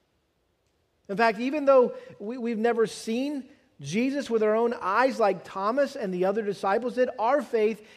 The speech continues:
is based on an even greater foundation. It, it's based on this right here.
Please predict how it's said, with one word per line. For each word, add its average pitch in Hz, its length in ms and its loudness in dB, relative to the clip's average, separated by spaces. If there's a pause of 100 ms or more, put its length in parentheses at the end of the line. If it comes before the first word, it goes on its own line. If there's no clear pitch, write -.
is 202 240 -2
based 233 380 0
on 226 120 -2
an 214 280 -4
even 226 260 -4
greater 240 580 2
foundation. 233 960 2 (1400)
It, 196 140 0
it's 196 140 -4
based 254 300 4
on 214 200 2
this 247 340 6
right 208 160 4
here. 233 320 0